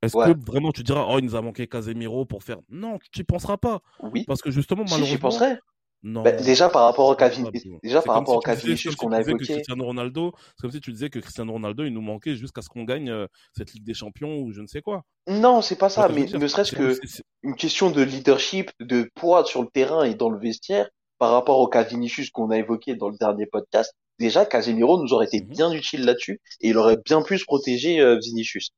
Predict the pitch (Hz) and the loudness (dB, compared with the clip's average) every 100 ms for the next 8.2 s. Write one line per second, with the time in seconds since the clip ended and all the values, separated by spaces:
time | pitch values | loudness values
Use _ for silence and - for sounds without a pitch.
0 | _ - 143 113 - - 101 117 220 80 | _ 0 2 2 0 0 2 4 4 2
1 | - - - 117 - 123 127 131 233 - | -6 -14 -6 -4 -4 -4 -4 -2 -2 -2
2 | 120 - 175 202 _ _ _ - 180 247 | -4 -2 -2 -4 _ _ _ 0 2 2
3 | 139 131 131 208 185 123 147 185 185 147 | 0 -2 -2 -2 -2 -2 0 2 4 4
4 | 151 160 - _ _ 127 151 185 - 220 | 2 0 -4 _ _ -4 0 0 2 2
5 | 175 139 127 120 127 131 143 - 113 123 | 4 4 6 6 6 2 0 -2 0 2
6 | 120 175 254 - _ _ 117 117 117 - | 2 2 0 -6 _ _ 2 2 2 -4
7 | 120 - - - 104 180 113 - 110 110 | -6 -4 -4 -4 -4 -6 -8 -4 -2 0
8 | 202 | 0